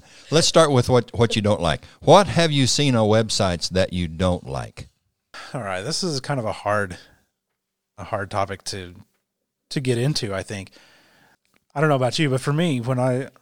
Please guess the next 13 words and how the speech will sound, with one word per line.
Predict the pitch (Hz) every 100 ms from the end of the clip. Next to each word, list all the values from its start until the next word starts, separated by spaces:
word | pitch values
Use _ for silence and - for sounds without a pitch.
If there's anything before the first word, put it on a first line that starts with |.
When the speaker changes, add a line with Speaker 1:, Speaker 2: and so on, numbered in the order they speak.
| _ _
Speaker 2:
when | 123
I | 147
pull | 160 170 147
up |
a | 143
good | 131 135
website, | 127 135 - 143 151 -
I | 104
kinda | - 110 101 90 92 _ _
just | - -
know | 95 90 92
it. | - - - _ _ _ -
Speaker 1:
Mm. | 101 95 -